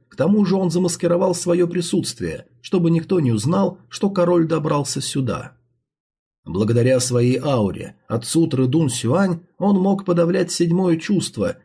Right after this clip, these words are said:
не только одного противника – но это могло распространяться на всю территорию действия ауры. Это означало, что если дух находился за пределами действия ауры, то он не мог его увидеть и не мог к нему приблизиться.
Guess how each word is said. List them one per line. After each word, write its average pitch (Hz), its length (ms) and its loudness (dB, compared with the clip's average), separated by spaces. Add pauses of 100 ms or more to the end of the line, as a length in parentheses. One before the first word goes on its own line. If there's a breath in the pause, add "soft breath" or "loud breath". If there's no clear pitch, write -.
не 208 140 2
только 175 340 2
одного 131 280 2
противника – 120 720 -4 (280)
но 95 140 -2
это 123 240 2
могло 120 320 2
распространяться 151 1160 -2
на 170 160 2
всю 190 260 -2
территорию 165 580 2
действия 135 640 -2
ауры. 87 540 -6 (640)
Это 131 240 0
означало, 113 680 0 (180 soft breath)
что - 180 -2
если 190 280 2
дух 175 300 0
находился 165 540 0
за 156 140 0
пределами 156 500 2
действия 123 580 0
ауры, 98 540 -2 (220 soft breath)
то 196 100 0
он 202 140 4
не 196 100 4
мог 202 240 2
его 190 180 0
увидеть 185 540 0 (140)
и 113 100 -2
не 117 100 2
мог 160 280 0 (100)
к - 60 -4
нему 202 260 4
приблизиться. 196 800 -2